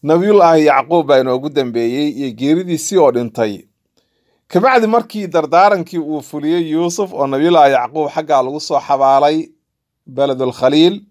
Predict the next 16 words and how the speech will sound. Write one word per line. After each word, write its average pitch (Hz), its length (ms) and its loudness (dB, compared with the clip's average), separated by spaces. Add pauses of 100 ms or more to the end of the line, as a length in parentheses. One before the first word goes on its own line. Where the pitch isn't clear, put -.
(220)
ardu 131 280 0
Falastiin, 143 600 0 (880)
Nabiyullaahi 233 540 4
Yuusuf 196 340 -6
iyo 151 160 -6
walaalihii 156 540 -6
iyo 147 120 -4
Masar 165 380 -6
bay 135 120 -8
ku 170 120 -16
soo 170 200 0
noqdeen. 170 400 -2 (920)
Muddaa 175 400 2
la 143 140 0
sii 185 240 -10
joogay. 196 480 -2